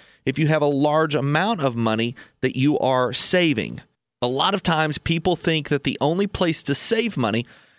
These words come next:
is a coffee can or the bank.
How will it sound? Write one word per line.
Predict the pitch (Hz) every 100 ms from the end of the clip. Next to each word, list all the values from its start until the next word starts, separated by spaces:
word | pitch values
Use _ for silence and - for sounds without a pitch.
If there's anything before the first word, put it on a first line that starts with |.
| -
is | 123
a | 131
coffee | - - 170 196
can | 175 180 170 175 170 _ _ _
or | 190 180 151 151
the | 156
bank. | 185 143 - -